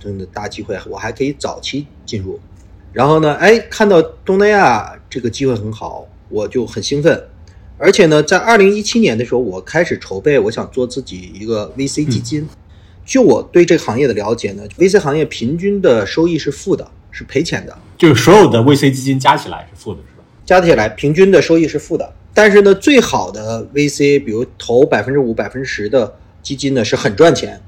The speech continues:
Speaker 1: 他们把市场百分之九十的钱就赚走了。所以这得到一个什么结论？就是你如果自己做一个V C基金，你就要做头部基金，
Speaker 2: 嗯。
Speaker 1: 不然你还不如去加入一个头部基金算了。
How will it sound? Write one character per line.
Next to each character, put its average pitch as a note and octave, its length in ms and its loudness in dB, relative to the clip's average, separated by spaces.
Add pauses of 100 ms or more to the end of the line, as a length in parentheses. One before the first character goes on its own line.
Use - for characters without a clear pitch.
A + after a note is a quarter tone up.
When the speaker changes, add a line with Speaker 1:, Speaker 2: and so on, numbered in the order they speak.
(120)
Speaker 1:
他 E3 120 -2
们 E3 80 2
把 B2+ 140 0
市 E3+ 160 -2
场 C#3 180 -4
百 G#2+ 140 -4
分 A#2 100 -10
之 D#3+ 80 -2
九 A2+ 140 -8
十 A2 140 -8
的 - 100 -4
钱 F#2+ 160 -8
就 G2 80 -10
赚 F#2+ 180 -12
走 - 100 -20 (100)
了。 - 40 -20 (380)
所 - 180 4
以 G#3 80 4
这 G#3 200 0
得 D#3 180 6
到 F#3 160 6
一 E3 80 6
个 F#3 60 4
什 - 120 -2
么 C#3+ 60 -4
结 B2+ 140 -2
论？ B2 160 0
就 D3 80 2
是 C#3 100 2
你 A#2 140 -8
如 B2 120 -6
果 F#3+ 120 6
自 F#3+ 160 -10
己 A#2 120 -6
做 C3+ 200 0
一 C3 40 -2
个 C#3+ 80 2
V C#3+ 140 0
C C#3+ 140 -6
基 C#3+ 160 -8
金， C#3+ 320 -6 (340)
你 G#2 100 -10
就 C#3 140 2
要 C#3+ 100 6
做 C#3 160 2
头 A2+ 200 -8
部 A#2 180 -6
基 - 100 -8
金， G2 240 -12 (120)
Speaker 2:
嗯。 B2+ 180 -2 (460)
Speaker 1:
不 G3 80 4
然 E3+ 200 6
你 C3 80 0
还 A2+ 140 -4
不 D#3+ 80 -4
如 D#3 80 2
去 C#3+ 160 -4
加 D3+ 180 2
入 E3 140 4
一 G2+ 80 -2
个 G2+ 80 -4
头 - 160 -10
部 G2 140 -12
基 G#2 120 -12
金 G#2+ 160 -10
算 A#2 200 -6
了。 - 120 -20